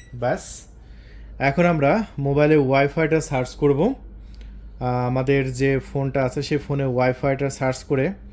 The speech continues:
আমাদের ড্রোনের ওয়াইফাইটা আমাদের মোবাইলের সাথে কানেকশন করে নেব। এখনও, হ্যাঁ, পাইছে, এই যে এলডাব্লিউ জিপিএস নামে সফটওয়্যারটা পেয়ে গেছে।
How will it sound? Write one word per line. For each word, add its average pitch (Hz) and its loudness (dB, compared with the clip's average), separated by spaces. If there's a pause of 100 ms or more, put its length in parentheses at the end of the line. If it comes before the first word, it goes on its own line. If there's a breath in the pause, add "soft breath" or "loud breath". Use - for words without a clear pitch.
(440 loud breath)
আমাদের 135 0
ড্রোনের 143 4
ওয়াইফাইটা 143 2
আমাদের 139 -2
মোবাইলের 127 0
সাথে 139 -4
কানেকশন 127 -4
করে 143 2
নেব। 135 0 (1300)
এখনও, 139 0
হ্যাঁ, 139 0
পাইছে, 131 2
এই 135 4
যে 131 0
এলডাব্লিউ 143 4
জিপিএস 143 0
নামে 127 -2
সফটওয়্যারটা 131 -2
পেয়ে 139 0
গেছে। 139 -2